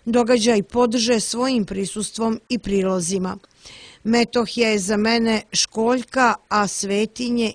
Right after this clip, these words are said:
i mi sa svetinjama smo biseri u njoj i treba da se ponašamo onako kako bismo željeli da se naša djeca i naši unuci ponašaju poslije nas. Onaj biser u školjci će dobiti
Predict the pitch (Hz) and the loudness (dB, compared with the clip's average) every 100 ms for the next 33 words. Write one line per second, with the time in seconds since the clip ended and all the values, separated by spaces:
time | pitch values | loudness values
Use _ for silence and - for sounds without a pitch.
0 | - 208 214 233 214 - 208 - 190 202 | -6 -2 0 0 -2 -2 -2 -4 -4 -4
1 | 220 240 240 226 220 214 214 - - - | -4 -4 -2 -2 -4 -4 -6 -6 -18 -20
2 | - 214 240 269 - 240 202 196 208 254 | -10 -2 0 0 2 2 2 0 2 2
3 | 269 - - - - 269 - 311 277 269 | 0 -2 -10 -18 -8 -4 2 2 4 2
4 | 240 226 233 202 202 240 262 - 240 214 | 2 0 -2 -4 -2 0 0 0 0 -2
5 | - 208 220 233 226 - 143 - - - | -2 -2 2 2 0 -6 -16 -18 -18 -4
6 | 226 - 214 214 208 202 185 220 226 262 | -4 -2 -2 -2 -4 -6 -2 0 2 0
7 | 226 208 202 - 185 196 233 240 277 226 | 0 -6 -6 -6 -4 -2 0 0 -2 0
8 | 247 - 247 196 - - - 226 233 254 | 0 0 -4 -6 -8 -20 -8 -2 2 2
9 | - 262 - 247 240 226 - 196 233 226 | 0 -4 -4 -2 0 -2 -6 -8 -4 0
10 | 208 202 - 220 214 - 190 190 - 233 | 0 0 -2 -2 -4 -6 -8 -6 -4 0
11 | 233 196 156 - - _ - - - - | 0 0 -4 -12 -12 _ -20 -20 -20 -8
12 | 226 220 214 202 226 - 240 214 214 - | -2 0 0 0 -2 0 -2 0 -2 -2
13 | - 247 247 247 - 254 247 - 240 233 | 0 2 2 0 -4 -4 -4 0 2 2
14 | 220 185 220 226 233 - 220 196 | 0 -2 -2 -2 -4 -6 -6 -6